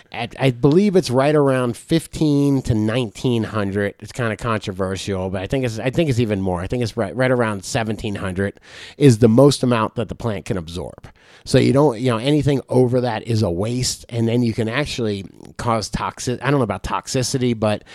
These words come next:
y-, the plants can get hurt. I've gone in my room before. I thought I was doing a good job with tons of C O two, eighteen, nineteen hundred P P M,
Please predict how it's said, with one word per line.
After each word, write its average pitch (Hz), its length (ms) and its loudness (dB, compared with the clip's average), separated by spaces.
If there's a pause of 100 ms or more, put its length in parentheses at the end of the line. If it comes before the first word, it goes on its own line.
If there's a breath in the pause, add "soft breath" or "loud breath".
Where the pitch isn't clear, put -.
(160 loud breath)
y-, 147 100 6
the 139 140 2
plants 165 320 0
can 139 180 2
get 117 160 -4
hurt. 101 400 -4
I've 123 160 -2
gone 127 240 2
in 123 140 2
my 117 100 2
room 113 280 0
before. 113 380 2
I 95 60 -4
thought 107 200 -4
I 107 60 0
was 104 120 -2
doing 101 240 -2
a 92 40 -8
good 104 180 -4
job 101 280 -2
with 98 160 -4
tons 107 300 -2
of 95 80 -6
C 110 180 -2
O 101 80 -4
two, 107 360 -4
eighteen, 104 380 -8
nineteen 101 340 -6
hundred 104 260 -4
P 110 140 -8
P 101 200 -4
M, 101 240 -4